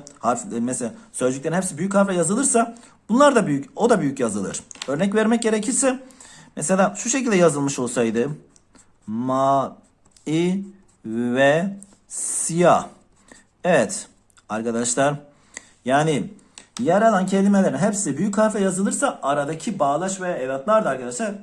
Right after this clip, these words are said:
tamamen büyük harfle yazılır. Bunu unutmayın. Gerçi şurada yazmışız. Evet, uyarımız da varmış.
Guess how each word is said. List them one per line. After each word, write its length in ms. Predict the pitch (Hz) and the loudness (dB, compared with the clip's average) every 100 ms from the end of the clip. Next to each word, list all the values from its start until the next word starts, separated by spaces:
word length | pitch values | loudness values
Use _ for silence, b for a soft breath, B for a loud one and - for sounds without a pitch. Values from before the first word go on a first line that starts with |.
| - | -6
tamamen 400 | 175 151 127 117 | -4 -4 -4 -2
büyük 220 | 202 196 | 0 4
harfle 600 | 202 196 196 226 - - - | 4 6 6 6 2 -12 2
yazılır. 460 | 160 151 151 196 151 | 2 2 0 0 4
Bunu 160 | 196 | 4
unutmayın. 500 | 214 208 - 113 - - _ b b b - | 6 4 2 -2 -2 -10 _ b b b -8
Gerçi 280 | 147 151 | -6 -6
şurada 200 | - 196 | -4 2
yazmışız. 600 | 202 202 202 190 123 - - | 4 6 4 2 -2 -6 -6
Evet, 180 | 135 143 | -6 0
uyarımız 380 | 156 156 175 | 0 0 4
da 120 | 208 202 | 6 8
varmış. 420 | 220 170 170 | 6 4 -2